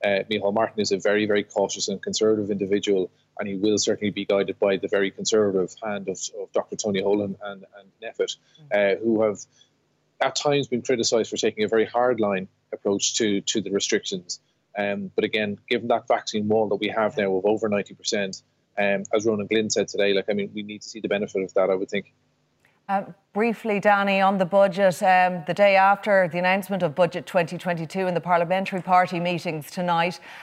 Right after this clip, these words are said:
Speaker 2: how do you think the government has emerged from it?
Speaker 1: Yeah, there were no obvious banana skins, no kind of, uh, expressions of ire or, or frustration or anger. Uh, in Fine Gael, actually, there was a lot of congratulations and kind of,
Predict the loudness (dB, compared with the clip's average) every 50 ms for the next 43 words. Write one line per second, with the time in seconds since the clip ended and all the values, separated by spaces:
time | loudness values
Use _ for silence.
0 | -18 -2 2 2 2 2 2 0 0 0 0 0 0 0 2 2 2 2 0 0
1 | 0 0 0 2 2 4 4 2 2 0 -4 -4 -2 -2 -2 -2 -4 -10 -18 _
2 | _ _ _ _ _ _ _ _ _ _ _ _ _ _ _ _ _ _ _ _
3 | _ _ _ _ _ _ _ _ -2 0 2 2 2 4 4 4 4 4 4 2
4 | 2 0 -2 0 0 0 0 0 0 0 0 0 -2 0 -2 -4 -2 2 4 4
5 | 4 4 4 2 0 -2 -8 _ _ -4 -2 0 0 -2 -4 -10 -20 -20 _ _
6 | -20 -16 -14 -12 -12 -12 -10 -10 -8 -6 -2 0 -2 -2 -2 -4 -4 -4 0 2
7 | 2 2 4 4 4 4 4 4 2 2 2 2 2 2 4 2 0 -2 -4 -6
8 | -2 0 0 0 0 -2 -2 0 0 2 2 0 0 0 0 0 -2 -4 _ _
9 | _ _ _ _ _ -10 -10 -8 -8 -6 -6 -4 -2 0 2 2 4 2 2 0
10 | -2 -2 -2 -2 0 0 2 2 2 2 0 -2 -4 -2 -2 0 0 0 0 0
11 | 0 0 0 -2 -6 -10 -10 -12 -12 -12 -12 -12 -14